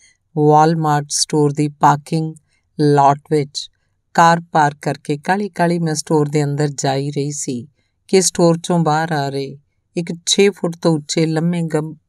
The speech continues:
ਲੰਮੇ ਗੱਭਰੂ ਵੱਲੋਂ "ਆਂਟੀ ਜੀ, ਸਤਿ ਸ਼੍ਰੀ ਅਕਾਲ" ਦੇ ਬੋਲਾਂ ਨੇ ਮੇਰੀ ਤੁਰਨ ਦੀ ਰਫ਼ਤਾਰ ਨੂੰ ਇੱਕਦਮ ਬ੍ਰੇਕ ਲਾ ਕੇ ਰੋਕ ਲਿਆ।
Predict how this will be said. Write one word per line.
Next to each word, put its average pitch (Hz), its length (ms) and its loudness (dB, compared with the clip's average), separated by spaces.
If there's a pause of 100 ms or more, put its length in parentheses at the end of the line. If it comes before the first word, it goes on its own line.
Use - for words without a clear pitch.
(180)
ਲੰਮੇ 170 320 2
ਗੱਭਰੂ 175 400 -2
ਵੱਲੋਂ 143 320 -4 (520)
"ਆਂਟੀ 165 320 0
ਜੀ, 214 180 -2
ਸਤਿ 175 220 0
ਸ਼੍ਰੀ 170 200 -2
ਅਕਾਲ" 165 260 2
ਦੇ 160 120 0
ਬੋਲਾਂ 147 360 -2
ਨੇ 147 100 -2
ਮੇਰੀ 151 220 -4
ਤੁਰਨ 160 380 -2
ਦੀ 156 140 -2
ਰਫ਼ਤਾਰ 147 460 -2
ਨੂੰ 156 100 -4
ਇੱਕਦਮ 156 420 -4
ਬ੍ਰੇਕ 156 540 -2
ਲਾ 147 140 -2
ਕੇ 143 180 -12
ਰੋਕ 147 340 -8
ਲਿਆ। - 240 -20